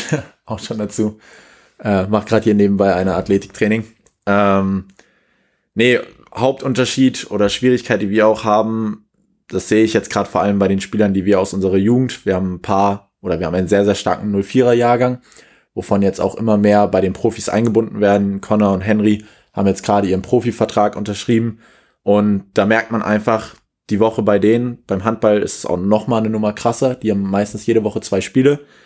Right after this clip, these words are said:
Das heißt, die wissen meistens vorher gar nicht,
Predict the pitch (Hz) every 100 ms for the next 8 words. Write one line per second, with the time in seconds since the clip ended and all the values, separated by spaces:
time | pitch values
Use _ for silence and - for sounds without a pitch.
0 | _ _ _ - - 104 107 - - _
1 | _ _ _ _ _ _ - 98 120 120
2 | 127 117 92 101 120 123 - 117 110 104
3 | 101 107 107 -